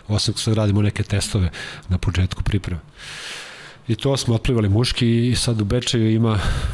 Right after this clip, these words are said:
dublja strana bazena i plića, završili smo na plićoj strani, stajali smo onako, ovaj, u vodi i krenulo je, „Ajmo da otpevamo opet pesmu”, i tu smo mi pevali sa Ovčarom od Kablara.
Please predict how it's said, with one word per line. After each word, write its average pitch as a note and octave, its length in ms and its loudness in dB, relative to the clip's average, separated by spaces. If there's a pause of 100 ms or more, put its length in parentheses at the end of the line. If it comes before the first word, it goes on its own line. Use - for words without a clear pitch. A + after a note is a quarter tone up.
(720)
dublja A2 340 2
strana A2+ 280 2
bazena G#2+ 360 2
i G2+ 60 2
plića, B2+ 360 0
završili G#2+ 420 2
smo G2+ 160 2
na G2 80 2
plićoj A2+ 280 0
strani, A#2 320 2
stajali G#2+ 380 0
smo F#2+ 200 -2
onako, F#2+ 320 0 (720)
ovaj, F#2 520 -4 (840)
u G2 60 -8
vodi A#2 380 0
i A#2 520 2 (1600)
krenulo G#2 460 0
je, G2 100 -2
„Ajmo G2 300 0
da F#2+ 140 -2
otpevamo F#2+ 640 -2
opet F#2 300 -6
pesmu”, G#2 360 -2
i G2 40 0
tu G#2+ 140 0
smo G2 180 0
mi G2 100 4
pevali G2 360 2
sa G#2+ 200 0
Ovčarom G2 340 0
od - 120 -2
Kablara. G#2 420 0